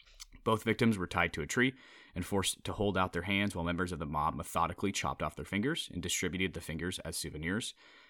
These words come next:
Next, their ears were cut off. Mister Holbert was then beaten so severely that his skull was fractured. Um, and members of the vo-, law, <sighs> members of the mob used a large corkscrew to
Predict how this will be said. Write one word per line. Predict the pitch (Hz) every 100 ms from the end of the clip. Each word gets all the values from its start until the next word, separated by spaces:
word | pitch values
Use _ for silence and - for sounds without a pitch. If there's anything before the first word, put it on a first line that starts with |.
| -
Next, | 85 87 -
their | 76
ears | 101 104 101
were |
cut | 95 92
off. | 90 87 -
Mister | 85 -
Holbert | 87 85 -
was | 82
then | 80 78
beaten | 78 -
so | -
severely | 80 78 95 98 95
that | 82
his | 80
skull | - 92 90
was | 90
fractured. | 90 82 - 73 69 - - - - _ -
Um, | 82 80 78 78 - -
and | 92
members | 95 90
of | 90
the | 80
vo-, | 82 - 107
law, | 82 107 - 113 - - - - - _ _ - _ - - - - - - - - - - _ _ -
<sighs> | - - - - - - - - - _ _ _ _ _ _ _ _ _ _ _ - - _ - - -
members | 101 104 98
of | - 98
the | 90
mob | 87 87 87
used | 82 82 85 -
a | -
large | 82 85 76
corkscrew | - 110 - 104 98
to | - 85 76